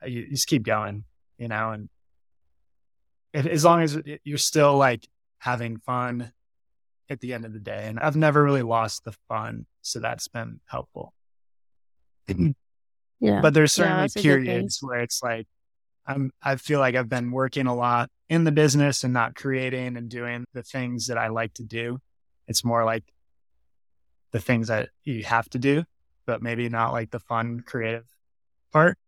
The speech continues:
Speaker 1: but just, like, trusting that those times to create will come down the road. And
Speaker 2: Yeah, yeah, yeah. I mean, like, speaking of, like, doing some creative things, so not only do you create products,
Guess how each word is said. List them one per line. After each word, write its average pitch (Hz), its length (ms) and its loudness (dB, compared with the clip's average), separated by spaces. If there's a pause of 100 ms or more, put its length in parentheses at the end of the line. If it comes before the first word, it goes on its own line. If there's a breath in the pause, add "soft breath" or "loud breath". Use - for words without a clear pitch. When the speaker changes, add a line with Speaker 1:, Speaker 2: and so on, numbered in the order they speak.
(460)
Speaker 1:
but 117 220 -4 (280)
just, - 260 -6
like, 117 320 -8 (480)
trusting 123 540 2
that 117 240 -4 (280)
those 117 220 -2
times 113 380 -4
to 110 80 -10
create 113 380 -6
will 110 280 -8
come 107 480 -6 (460)
down 110 180 0
the 104 80 -6
road. 110 340 -2
And - 200 -12 (1300)
Speaker 2:
Yeah, 196 280 4
yeah, 190 200 -2
yeah. 190 300 -4 (460)
I 233 120 6
mean, 285 280 6
like, 285 360 0 (400)
speaking 220 520 0
of, 202 320 2
like, 190 240 -4 (280)
doing 190 280 2
some 196 180 -2
creative 185 360 -2
things, 185 240 -4
so 185 60 -2
not 202 140 0
only 220 200 2
do 180 120 -4
you 180 180 0
create 180 500 -4 (100)
products, 180 420 -2